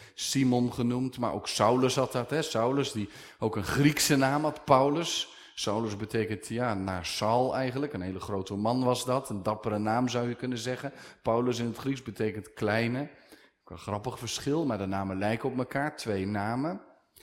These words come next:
Maar bij Levi is dat waarschijnlijk ook het geval. Zijn Hebreeuwse naam was Levi en zijn Griekse naam Matthäus.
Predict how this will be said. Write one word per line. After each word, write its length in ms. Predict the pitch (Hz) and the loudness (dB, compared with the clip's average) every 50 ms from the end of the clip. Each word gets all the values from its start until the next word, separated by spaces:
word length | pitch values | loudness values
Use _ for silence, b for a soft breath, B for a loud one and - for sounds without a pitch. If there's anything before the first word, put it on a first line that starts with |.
| B B B | B B B
Maar 100 | - 147 | -4 2
bij 120 | 143 151 | 4 4
Levi 460 | 147 156 175 190 208 208 175 196 190 185 | 4 6 6 4 4 4 2 0 0 0
is 120 | 190 190 | 0 0
dat 120 | 185 175 | -2 -2
waarschijnlijk 440 | 175 180 175 - 185 185 185 185 180 | -2 -2 -2 0 0 0 0 2 4
ook 140 | 214 220 220 | 4 4 4
het 120 | 190 - | 2 0
geval. 460 | - 147 127 - - 113 101 92 92 90 | 0 -2 -4 0 2 2 2 2 0 -2
Zijn 180 | - - 113 | -4 -2 0
Hebreeuwse 580 | 107 113 107 110 120 127 139 147 147 - - 151 | 0 0 0 2 2 2 4 2 2 0 -2 0
naam 400 | 139 135 131 143 160 175 175 165 B B B B B B B B | 2 2 4 4 4 2 0 -2 B B B B B B B B
was 200 | - 104 95 - | -4 -4 -2 -2
Levi 880 | 92 95 101 104 107 110 120 131 135 - 147 175 202 240 311 - B B B B B B B B B | -2 0 2 4 6 6 6 4 2 0 0 2 2 2 0 -2 B B B B B B B B B
en 220 | - 117 110 101 | -8 -6 -4 -2
zijn 160 | - - 92 | -2 -4 -4
Griekse 500 | - - - 113 123 123 - - - 117 | -6 -6 -4 -4 -4 -2 -4 -4 -2 -2
naam 460 | 110 107 110 107 107 107 107 104 - - - | -2 -2 -2 -2 -2 -2 -4 -6 -8 -8 -8
Matthäus. 960 | 107 101 - - - 131 131 113 92 90 85 73 - - - - - - | -8 -8 -8 -6 -2 -2 0 0 0 -2 -4 -6 -8 -8 -8 -8 -10 -12